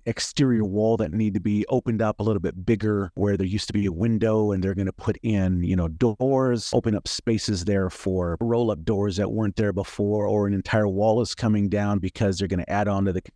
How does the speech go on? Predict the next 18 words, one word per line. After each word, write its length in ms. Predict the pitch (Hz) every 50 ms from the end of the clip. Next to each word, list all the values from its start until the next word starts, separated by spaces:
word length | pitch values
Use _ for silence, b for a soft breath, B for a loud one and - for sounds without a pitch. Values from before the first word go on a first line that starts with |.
| _ -
construction. 800 | 92 87 - - - 110 101 - - - 104 104 101 98 95 90
Sometimes 600 | - - 143 127 113 - - 120 113 110 101 -
there's 400 | - 107 98 92 92 90 - - - _ _ - -
a 60 | -
floor, 460 | - - - - 139 143 131 110 104 -
concrete 400 | - - 127 120 - - 110 -
flooring 440 | - - 131 131 120 113 104 - - -
that 180 | 127 120 117 98
needs 160 | 117 117 -
to 40 | -
be 80 | 104 101
saw 340 | - - - 135 117 117
cut 320 | 117 - - 123 110 110 - -
out, 280 | 107 107 107 110 - -
either 200 | 113 117 113 107
selectively 1000 | 101 - - 143 131 120 123 131 139 - - 135 117 107 107 110 117 113 117 107
for 340 | - - - 107 104 104 101
specific 500 | - - - 107 - - 117 - 104